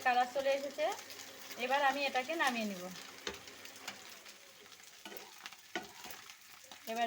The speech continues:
এটা আমি নামিয়ে নেব। আমার মাছ ফ্রাইটা হয়ে গেছে, দেখতে পাচ্ছেন। যাদের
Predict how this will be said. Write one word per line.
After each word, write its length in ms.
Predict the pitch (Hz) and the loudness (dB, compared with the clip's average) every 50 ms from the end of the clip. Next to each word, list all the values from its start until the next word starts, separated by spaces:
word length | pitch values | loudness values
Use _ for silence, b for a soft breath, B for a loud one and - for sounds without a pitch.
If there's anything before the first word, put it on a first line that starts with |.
| 233 220 | 2 2
এটা 140 | 226 233 247 262 269 | 2 2 2 2 2
আমি 160 | 254 254 277 311 381 370 - - - - - - - - - - - - - 605 - 240 226 | 2 0 -2 -2 -4 -6 -10 -12 -12 -12 -14 -14 -14 -14 -14 -16 -16 -18 -18 -16 -8 -4 -2
নামিয়ে 280 | 220 214 208 202 196 185 | 0 0 0 -2 -4 -6
নেব। 120 | 185 180 180 180 185 - - - - - - - - - - - - - - - - - - - - - - - - - - - - - - - - - - _ - - - - - - - - - - - - - - - - - - - - - - - - - - - - - - - - - - - - | -8 -10 -12 -14 -16 -16 -18 -18 -16 -16 -16 -16 -18 -20 -20 -20 -20 -20 -20 -20 -20 -18 -18 -18 -16 -16 -18 -18 -18 -20 -20 -20 -20 -18 -20 -18 -20 -20 -20 _ -20 -20 -20 -20 -20 -20 -20 -20 -20 -20 -20 -20 -20 -20 -20 -20 -20 -20 -20 -20 -20 -20 -20 -20 -20 -18 -18 -18 -20 -20 -20 -20 -20 -12 -8 -4
আমার 160 | 220 220 226 233 226 | -2 0 0 0 0
মাছ 160 | 220 226 220 - - | -2 -2 -4 -6 -2
ফ্রাইটা 320 | 240 233 233 226 226 233 226 220 | 0 2 2 2 2 -2 -2 0
হয়ে 160 | 233 220 220 214 | -2 -2 -2 -2
গেছে, 220 | 220 220 - 247 269 330 370 - _ _ _ _ _ _ _ _ - - | -4 -4 -4 -6 -6 -6 -8 -12 _ _ _ _ _ _ _ _ -10 -8
দেখতে 220 | 214 220 - - 226 226 | -8 -8 -6 -8 -4 -2
পাচ্ছেন। 340 | 233 226 226 - - 269 311 381 403 - - - - - _ _ _ _ _ _ _ _ _ _ _ _ _ _ _ _ _ _ _ _ _ - - - - - - - - _ - - - - - 233 214 | -2 -2 -2 -4 -8 -8 -8 -8 -10 -12 -20 -20 -20 -20 _ _ _ _ _ _ _ _ _ _ _ _ _ _ _ _ _ _ _ _ _ -20 -20 -20 -20 -20 -20 -20 -20 _ -20 -20 -20 -16 -10 -2 0
যাদের 240 | 240 240 240 254 | 2 2 4 2